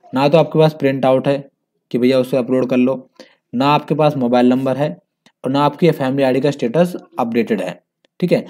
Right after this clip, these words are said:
तो इस तरह की, की कोई प्रॉब्लम है अगर आपके फैमिली आईडी में, तो उसको ठीक कैसे करना है, यही मैं आपको बताने वाला हूँ इस वीडियो में, ठीक है दोस्तों। तो ये बहुत इंपॉर्टेंट वीडियो है और इस वीडियो को दोस्तों लाइक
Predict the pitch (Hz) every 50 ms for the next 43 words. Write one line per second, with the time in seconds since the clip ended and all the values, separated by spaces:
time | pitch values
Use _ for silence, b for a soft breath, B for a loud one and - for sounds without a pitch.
0 | B B B - 190 - - 226 208 180 - - 175 160 160 156 160 190 190 180
1 | 180 - _ - 175 175 180 190 175 180 151 135 135 147 147 139 139 135 127 107
2 | 87 - _ _ - 120 120 123 123 120 - 143 - - 127 127 131 131 117 113
3 | 113 117 123 147 170 220 b b b b b - - - 180 160 - 214 175 -
4 | - - 180 180 180 170 156 - 151 143 131 127 127 135 147 175 180 - - 135
5 | 113 139 151 147 127 120 - - 147 135 113 117 110 107 107 107 107 107 117 160
6 | - - _ _ - 160 147 - - - - - 123 123 113 110 104 95 90 90
7 | 87 - - 160 208 196 175 185 - 110 - - _ B B B B B _ -
8 | 147 147 147 147 139 131 156 170 180 185 - - - - - 131 127 123 135 143
9 | 147 - 156 139 123 - 147 139 160 165 160 139 123 117 120 127 127 151 160 -
10 | - B B B B B B B B _ - 123 120 120 120 123 - - - _
11 | _ _ _ _ _ _ _ _ _ _ - 208 175 - 170 175 175 185 190 196
12 | 185 180 175 180 - 180 147 139 139 151 170 175 -